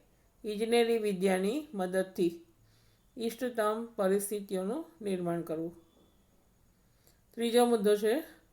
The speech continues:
અનુપ્રવાહ સંસાધન ટેકનોલોજી દ્વારા પ્રોટીન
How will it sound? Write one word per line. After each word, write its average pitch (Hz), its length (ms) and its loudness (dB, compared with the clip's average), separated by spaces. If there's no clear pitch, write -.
અનુપ્રવાહ 240 840 6
સંસાધન 226 720 6
ટેકનોલોજી 208 840 0
દ્વારા 175 360 2
પ્રોટીન 208 580 0